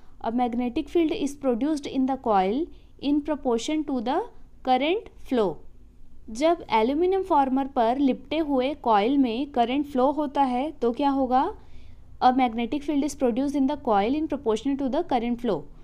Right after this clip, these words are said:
उसमें जो करंट फ्लो हो रहा है उतने ही मात्रा के according, उसके प्रोपोर्शनल,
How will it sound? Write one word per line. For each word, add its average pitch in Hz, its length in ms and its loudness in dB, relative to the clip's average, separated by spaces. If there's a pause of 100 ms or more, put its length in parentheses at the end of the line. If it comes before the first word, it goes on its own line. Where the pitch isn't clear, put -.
(200)
उसमें 302 300 0
जो 294 240 2
करंट 285 380 4
फ्लो 330 180 4
हो 302 160 2
रहा 294 200 4
है 285 240 0
उतने 269 300 -2
ही 311 200 2
मात्रा 269 420 -2
के 330 200 -2
according, 254 560 0
उसके 269 280 -2
प्रोपोर्शनल, 247 840 0